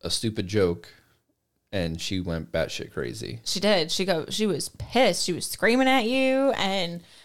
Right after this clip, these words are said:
Speaker 2: just like, "I can't believe he said something like that."
Speaker 1: Yeah,
Speaker 2: And
Speaker 1: she thought I, I called her bougie.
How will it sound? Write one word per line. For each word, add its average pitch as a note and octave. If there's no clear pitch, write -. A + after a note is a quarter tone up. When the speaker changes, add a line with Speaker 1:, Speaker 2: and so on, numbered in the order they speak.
Speaker 2:
just G#3
like, E3
"I D4
can't D4
believe A#3
he F#3+
said -
something C#4
like C#4
that." C#4
Speaker 1:
Yeah, -
Speaker 2:
And F3
Speaker 1:
she G#2+
thought G2+
I, F2+
I E2
called E2+
her F2+
bougie. E2